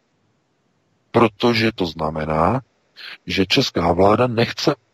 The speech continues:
ohnout hřbet před, řek-, řekněme, těmi procesy, eh, nasunování, eh, Arabů a nas-, nasunování, eh, obecně migrantů do Evropy, to znamená před takzvanou eurošlechtu.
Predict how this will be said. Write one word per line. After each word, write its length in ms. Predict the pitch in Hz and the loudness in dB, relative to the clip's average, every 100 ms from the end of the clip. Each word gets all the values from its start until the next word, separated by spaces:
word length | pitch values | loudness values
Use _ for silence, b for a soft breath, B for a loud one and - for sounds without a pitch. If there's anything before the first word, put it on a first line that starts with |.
| - | 0
ohnout 640 | 120 - 110 107 110 - | 0 2 0 0 -2 -4
hřbet 560 | 98 - - 104 107 - - - _ _ _ _ _ | -6 -4 -4 -2 -2 -4 -10 -20 _ _ _ _ _
před, 320 | - - 185 - - _ - 90 90 | -6 0 2 0 -8 _ -12 -2 0
řek-, 220 | 95 92 - | 0 -4 -6
řekněme, 400 | 104 101 95 92 | -6 -4 -4 -6
těmi 260 | - 85 80 | -6 -6 -4
procesy, 680 | 95 - 110 - - 123 123 | -4 -4 -6 -4 0 0 -2
eh, 800 | _ _ _ _ _ - 98 95 | _ _ _ _ _ 0 2 4
nasunování, 1080 | 98 - 104 107 98 95 95 95 95 92 | 2 -2 -2 0 2 2 0 -2 -4 -4
eh, 640 | 92 _ _ _ - - 87 87 85 82 | -6 _ _ _ -20 -8 0 2 2 2
Arabů 600 | - 90 90 - 85 85 | 0 2 0 0 0 2
a 60 | 80 | 2
nas-, 260 | 80 - - - | -2 -6 -10 -10
nasunování, 960 | 82 95 87 80 80 82 82 82 80 | -8 -6 -4 -2 0 0 -2 -4 -4
eh, 380 | - - - - 87 | -6 -16 -14 -6 0
obecně 680 | 87 90 90 87 - - 80 | 4 4 2 0 -2 -8 -8
migrantů 520 | 82 82 85 85 85 | -4 -2 -2 -2 -4
do 80 | 78 | -2
Evropy, 380 | 82 78 76 78 | 0 0 0 -2
to 80 | 78 | -4
znamená 440 | 85 85 82 85 | -2 2 2 2
před 260 | - - - | 0 -8 -2
takzvanou 600 | 92 95 98 98 98 104 - | -2 0 -2 0 -2 -2 0
eurošlechtu. 800 | 90 78 71 - 76 - - | 2 2 0 -4 -6 -14 -20